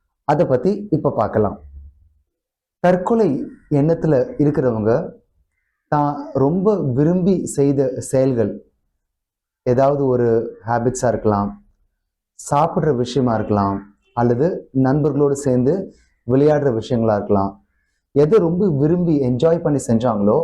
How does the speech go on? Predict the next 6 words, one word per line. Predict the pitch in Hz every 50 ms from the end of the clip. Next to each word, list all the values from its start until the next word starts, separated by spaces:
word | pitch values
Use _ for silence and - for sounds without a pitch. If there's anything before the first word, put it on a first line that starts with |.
| - - - _ _ _ _ _ _ -
அதுல | 127 139 - 175 175
இருந்து | 175 160 147 139 151 190 226 226 214 - - _ _
கொஞ்சம் | - 165 180 180 160 165 175 170 - - -
விலகுனா | 139 139 151 170 175 185 180 190 175 160 147
மாதிரி | 143 139 139 147 139
தெரிவாங்க. | 143 131 117 117 110 107 104 101 98